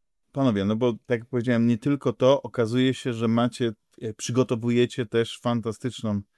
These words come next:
imprezę i, i może w październiku i może właśnie teraz,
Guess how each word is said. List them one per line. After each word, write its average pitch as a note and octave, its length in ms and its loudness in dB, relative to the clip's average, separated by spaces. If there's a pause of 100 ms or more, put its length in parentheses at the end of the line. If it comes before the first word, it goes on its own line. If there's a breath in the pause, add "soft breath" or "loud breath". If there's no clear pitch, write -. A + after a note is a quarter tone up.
(320)
imprezę A#2 720 2
i, B2 360 0
i A#2 60 2
może A#2+ 340 0 (340)
w - 120 -20
październiku A#2 720 0
i B2 160 -2
może A#2+ 220 -2
właśnie A#2 340 -2
teraz, A#2 380 -4